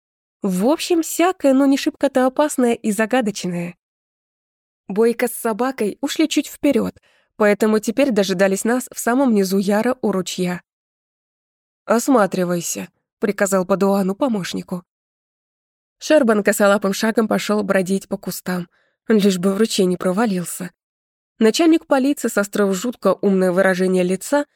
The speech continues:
начал смотреть по сторонам, вроде как выискивать чего. Но явно без охоты, скорее для проформы. Чего напрягаться-то, когда здесь и без того есть кому?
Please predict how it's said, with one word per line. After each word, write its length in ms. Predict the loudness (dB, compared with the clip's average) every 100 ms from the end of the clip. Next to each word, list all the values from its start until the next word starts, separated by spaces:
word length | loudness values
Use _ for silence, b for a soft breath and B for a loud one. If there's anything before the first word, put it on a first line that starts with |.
| _ _
начал 320 | 0 0 2 0
смотреть 420 | 0 0 0 0
по 80 | -4
сторонам, 540 | -2 0 2 2 2
вроде 320 | 0 0 -2
как 300 | -2 -4 -4 0
выискивать 640 | 2 2 0 -4 -4 -4
чего. 400 | -4 -2 -4 -8 _ _ _ _ _
Но 280 | 2 4 4
явно 380 | 2 2 2 2
без 180 | 0 -2
охоты, 460 | -2 -4 -6 -10 _
скорее 460 | -14 -2 2 4 2
для 180 | 2 0
проформы. 560 | -2 -2 -2 -2 -8 _ _ _
Чего 260 | -2 2 2
напрягаться-то, 800 | 0 0 0 0 0 -6 -6 -12 _ -2
когда 300 | -2 2 2
здесь 280 | 4 0 0
и 20 |
без 160 | -2
того 260 | 0 0 0
есть 320 | -2 -4 -6
кому? 340 | -10 -8 -8